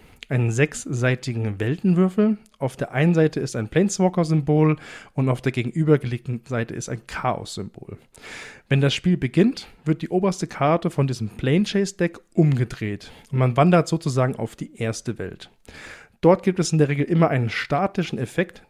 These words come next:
der so lange gilt, wie die Plane Chase Karte offen liegt. Und es gibt ein Chaos-Symbol, dessen Fähigkeit nur ausgelöst wird, wenn jemand mit dem Weltenwürfel das Chaos-Symbol würfelt. Würfeln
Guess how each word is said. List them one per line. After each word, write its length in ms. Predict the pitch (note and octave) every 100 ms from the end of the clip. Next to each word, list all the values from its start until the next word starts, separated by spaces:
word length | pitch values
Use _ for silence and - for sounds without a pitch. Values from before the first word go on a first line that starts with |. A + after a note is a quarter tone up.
| -
der 100 | A#2+
so 160 | B2
lange 240 | A#3+ G3 C3+
gilt, 380 | A#2 C3 F3+ - _ -
wie 100 | C3+
die 80 | D3
Plane 300 | - C#3 E3
Chase 300 | D3+ D3+ -
Karte 360 | C3+ C3 -
offen 300 | C#3+ - A#2
liegt. 320 | G2+ - - _ -
Und 120 | C3+
es 120 | C3
gibt 180 | F3+ E3+
ein 200 | C3+ C3
Chaos-Symbol, 840 | - F#3+ C#3 A2+ - G#2 G#2+ B2 E3+ - - - -
dessen 240 | C3 -
Fähigkeit 440 | B2 C3+ - B2 -
nur 260 | E3 F#3
ausgelöst 640 | C3 D#3+ E3 - C3+ C3+ -
wird, 140 | C3+ - - - -
wenn 120 | A#2
jemand 300 | B2+ C#3+ C#3
mit 140 | B2
dem 180 | G#2 G#2
Weltenwürfel 880 | B2 F#3 F#3 E3+ E3 D#3+ D#3 D3+ C#3 -
das 180 | F3 -
Chaos-Symbol 840 | - A2+ G#2+ - G#2 G2+ G2+ G2
würfelt. 440 | F#2+ - - - _ _ _ _
Würfeln 640 | A2 D3 A#3+ - G3+ G3